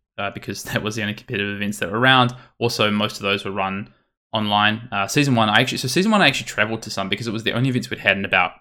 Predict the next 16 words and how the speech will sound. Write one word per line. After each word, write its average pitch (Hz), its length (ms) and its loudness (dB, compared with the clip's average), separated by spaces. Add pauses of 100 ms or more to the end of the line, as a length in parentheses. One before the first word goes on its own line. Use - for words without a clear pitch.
(120)
fourteen, 104 520 -4
fifteen 98 300 -8
months 95 240 -8
for - 80 -20
Flesh - 240 -12
and 101 100 -10
Blood, 95 220 -8 (540)
um, 95 180 -2
within 98 200 -4
Australia. 95 440 -2
So 113 140 0
I - 20 2
actually 170 160 0
traveled 104 340 -2
to 101 120 -6
th-, - 200 -12